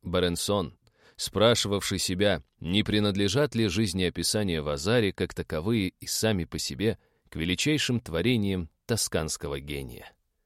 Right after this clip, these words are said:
С первых же страниц читатель замечает, что плавное течение живописания или портретной новеллы на каждом шагу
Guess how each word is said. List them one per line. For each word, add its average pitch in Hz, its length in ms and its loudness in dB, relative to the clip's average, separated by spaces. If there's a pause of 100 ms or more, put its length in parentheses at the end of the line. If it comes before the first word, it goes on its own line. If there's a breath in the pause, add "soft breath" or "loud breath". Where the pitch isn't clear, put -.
(120)
С - 100 -4
первых 170 380 6
же 139 120 0
страниц 131 560 2
читатель 120 500 2
замечает, 98 520 2
что - 220 -2
плавное 110 440 2
течение 101 500 0
живописания 95 840 2 (100)
или 101 180 0
портретной 95 640 0
новеллы 90 520 2
на 80 180 -2
каждом 85 420 -2
шагу 95 480 -2